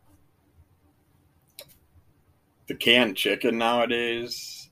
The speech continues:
I mean, you can get canned white chicken. That's just beautiful. Uh, all that stuff's good for long shelf lives.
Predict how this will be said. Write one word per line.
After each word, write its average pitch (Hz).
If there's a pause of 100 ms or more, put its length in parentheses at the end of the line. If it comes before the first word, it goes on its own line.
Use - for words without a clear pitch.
(140)
I 101
mean, 95
you 107
can 107
get 90
canned 101
white 98
chicken. 95
That's 85
just -
beautiful. 85 (1200)
Uh, 90
all 104
that 95
stuff's -
good 95
for 87 (1080)
long 131 (920)
shelf 120
lives. 110